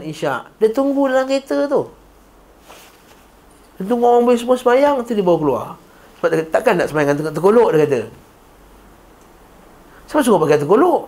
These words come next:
Bukalah terkolok tu, sembahyanglah pakai baju Melayu." Ha, berlaku tak? Eh, berlaku kat masjid rumah saya sendiri. Dia tunggu kat luar tu, kereta, orang ramai.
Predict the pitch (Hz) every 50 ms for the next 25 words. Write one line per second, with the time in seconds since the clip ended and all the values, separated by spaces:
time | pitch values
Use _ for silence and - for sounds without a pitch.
0 | - - - - 339 - 240 180 160 156 160 160 170 185 196 202 240 294 311 277
1 | 320 330 320 208 170 165 196 277 247 247 247 254 254 254 240 247 240 254 269 285
2 | 302 302 262 208 - - _ - - - _ _ _ - 156 - - _ - -
3 | - _ _ _ _ _ - - - - - - _ _ - - - - - _
4 | - - - - - - - - - _ _ _ _ _ - - - - - -
5 | - - - - - - - - - - - - - - - - - - - -
6 | - - - - - - 71 - 64 - - - - - - - - 202 240 269
7 | - 311 320 330 302 - - 156 156 156 156 147 139 131 127 127 120 107 110 135
8 | 170 208 220 226 240 233 247 247 233 240 240 233 240 240 247 254 262 262 220 202
9 | 208 220 254 240 226 165 117 110 - - - - - _ - - - - - -
10 | - - - - - - - - - - - - - - - - - - - -
11 | - - - - - - - - - _ - - - - - - - - - -
12 | - - - - - - - - - - - - - - - 202 - 226 214 214
13 | 220 214 214 208 208 208 208 202 202 196 185 - 170 170 170 160 151 135 139 135
14 | 160 160 160 - 151 139 123 127 135 139 143 143 143 143 135 120